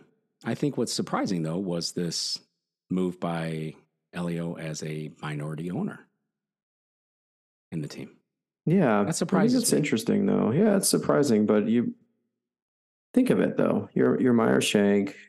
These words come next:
Speaker 2: um, racing, right? So, uh, Michael Shank, and then you're, um, he brings you your first Indy five hundred victory.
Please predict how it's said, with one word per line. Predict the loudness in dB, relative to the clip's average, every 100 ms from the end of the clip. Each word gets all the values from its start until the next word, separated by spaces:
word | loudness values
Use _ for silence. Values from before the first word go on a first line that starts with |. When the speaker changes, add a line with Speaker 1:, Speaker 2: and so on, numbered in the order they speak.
| _ _ _ _ _ -4
Speaker 2:
um, | 0 2 2 2 2 2 0 -4 -12 _ _ -4
racing, | 2 2 2 2 2
right? | 2 0 -2
So, | 0 2 2 0 -2 -8 -20 -20 -20 _ -2
uh, | 0 0 0 0
Michael | 0 -2 -2
Shank, | 0 2 2 0
and | 0 2 2
then | 4 4
you're, | 4 4 4
um, | 4 4 4 2 0 -4 _ _
he | -6 0
brings | 0 2
you | 2
your | 0
first | 0 -2 0
Indy | -2
five | 0 -2
hundred | 0 -2 0
victory. | -2 0 0 0